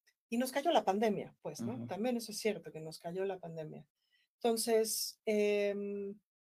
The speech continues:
Speaker 1: lo que sí me sorprendió mucho es aquel estudio que te digo que hicimos de saber dónde estaba el dinero del, de, de
Speaker 2: De,
Speaker 1: cultura
Speaker 2: de
Speaker 1: de la
Speaker 2: cultura
Speaker 1: Ciudad
Speaker 2: de
Speaker 1: de
Speaker 2: la ciudad,
Speaker 1: México,
Speaker 2: sí.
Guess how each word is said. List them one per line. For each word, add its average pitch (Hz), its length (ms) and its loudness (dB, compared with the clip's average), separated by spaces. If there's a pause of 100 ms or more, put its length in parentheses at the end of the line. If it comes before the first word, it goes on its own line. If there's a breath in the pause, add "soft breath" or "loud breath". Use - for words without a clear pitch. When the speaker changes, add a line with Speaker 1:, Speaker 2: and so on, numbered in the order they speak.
(360)
Speaker 1:
lo 240 200 6
que 254 160 -4
sí 311 180 2
me 320 120 2
sorprendió 294 380 -2
mucho 277 340 -2
es 226 180 -2
aquel 240 300 0
estudio 240 340 -2
que 233 80 -6
te 220 120 -4
digo 220 200 4
que 220 100 -4
hicimos 220 540 -2
de 196 140 0
saber 196 360 -2
dónde 208 200 -2
estaba 196 240 -4
el 196 60 -4
dinero 185 360 -6
del, 185 200 -8
de, 170 120 -12
de 180 400 -16 (640)
Speaker 2:
De, 190 120 0
Speaker 1:
cultura 208 460 4
Speaker 2:
de 196 60 2
Speaker 1:
de 190 100 4
la - 140 2
Speaker 2:
cultura 170 40 -6
Speaker 1:
Ciudad 123 340 2
Speaker 2:
de 127 60 2
Speaker 1:
de 123 40 -2
Speaker 2:
la - 100 2
ciudad, 123 260 0
Speaker 1:
México, - 180 -6
Speaker 2:
sí. 143 100 -6